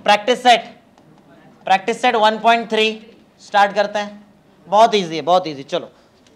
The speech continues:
ध्यान इधर सबका। अ, fill in the blanks बोला है, मैं तो sum wise सिखाऊंगा तुमको direct। Practice set वन point three, question वन, ध्यान दो। Question वन में एक ही question ही दिया है वहाँ पे, तो उसको मैं solve कराता हूँ। इसको बोलते हैं determinant, ये दिख रहा है ऐसा,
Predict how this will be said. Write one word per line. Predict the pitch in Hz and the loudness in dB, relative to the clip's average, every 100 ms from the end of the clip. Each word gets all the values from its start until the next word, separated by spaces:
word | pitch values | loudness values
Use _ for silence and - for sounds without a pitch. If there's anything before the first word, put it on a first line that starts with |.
| _ | _
ध्यान | 151 190 202 | -2 -2 0
इधर | 208 | -2
सबका। | 196 196 196 202 _ _ _ _ _ - | -4 -8 -10 -14 _ _ _ _ _ -2
अ, | 185 | -2
fill | 185 220 | 0 -2
in | 240 | 0
the | 254 | 2
blanks | 214 196 185 | 2 2 0
बोला | 214 | -2
है, | 214 | 0
मैं | 208 | -2
तो | 214 220 | -2 -2
sum | 208 202 | -4 -2
wise | 208 | -2
सिखाऊंगा | 208 180 175 170 | -2 -6 -4 -6
तुमको | 165 156 | -8 -8
direct। | 160 156 160 | -8 -8 -10
Practice | 185 175 208 202 | -10 -10 -10 -8
set | 196 | -8
वन | 185 | -6
point | 196 190 | -6 -6
three, | 220 | -8
question | 214 196 190 190 | -6 -8 -8 -10
वन, | 165 127 - | -10 -12 -8
ध्यान | 165 165 | -6 -4
दो। | 127 - _ _ _ _ _ | -8 -20 _ _ _ _ _
Question | 185 185 220 | -10 -6 -6
वन | 202 196 | 0 0
में | 208 233 | 0 -2
एक | 208 208 | 0 0
ही | |
question | 202 202 196 196 | 0 -2 -2 -8
ही | |
दिया | 170 165 | -4 -6
है | |
वहाँ | 151 151 | -6 -12
पे, | 190 | -8
तो | 202 | -10
उसको | 196 208 | -10 -14
मैं | 190 | -10
solve | 175 165 | -10 -8
कराता | 151 143 170 | -10 -10 -14
हूँ। | - _ _ _ - | -18 _ _ _ -20
इसको | 208 220 | -12 -6
बोलते | 226 240 | -2 -2
हैं | 196 | -4
determinant, | 190 226 220 214 202 135 | -4 -4 -4 -4 -6 -6
ये | 165 | -10
दिख | 185 | -4
रहा | 240 | 0
है | 214 | 0
ऐसा, | 180 | -2